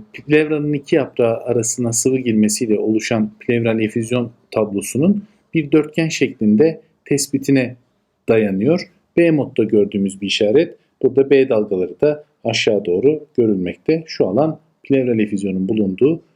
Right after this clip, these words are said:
alan. Bu alanı M moda aldığımızda sinüzoid bulgusunu görüyoruz. Inspirium ve expirium esnasında plevra yapraklarının birbirine yaklaşmasına bağlı olarak M modda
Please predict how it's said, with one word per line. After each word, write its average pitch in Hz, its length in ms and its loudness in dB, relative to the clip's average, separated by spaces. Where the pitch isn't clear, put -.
alan. 151 380 0
Bu 190 120 8
alanı 165 240 4
M 175 200 2
moda 160 340 4
aldığımızda 131 560 2
sinüzoid 175 580 2
bulgusunu 127 580 0
görüyoruz. 120 580 2
Inspirium 151 560 0
ve 135 60 6
expirium 135 800 -2
esnasında 131 1000 0
plevra 147 360 2
yapraklarının 131 720 0
birbirine 131 400 0
yaklaşmasına 120 760 -4
bağlı 113 240 2
olarak 120 400 0
M 139 60 0
modda 135 600 0